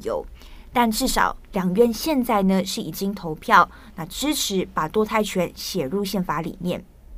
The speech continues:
那后续如果真的顺利通过的话，那法国就会成为第一个把堕胎权列入宪法的国家。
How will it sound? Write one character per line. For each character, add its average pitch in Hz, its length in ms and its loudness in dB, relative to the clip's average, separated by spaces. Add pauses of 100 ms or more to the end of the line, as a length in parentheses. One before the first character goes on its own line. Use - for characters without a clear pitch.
(840)
那 185 80 -6
后 262 240 -2
续 262 340 -2
如 233 100 0
果 220 140 2
真 226 240 2
的 277 140 2
顺 254 200 -2
利 226 120 0
通 233 200 -2
过 226 160 4
的 196 80 0
话， 196 300 6 (360)
那 175 60 -8
法 277 220 6
国 202 240 4
就 208 160 -4
会 233 100 4
成 196 220 0
为 180 260 0
第 233 200 -2
一 190 40 -2
个 190 240 2
把 160 220 2
堕 208 160 0
胎 208 180 0
权 190 240 -2 (120)
列 233 160 4
入 214 200 2
宪 196 240 0
法 170 200 -2
的 156 80 -6
国 165 260 -10
家。 202 320 4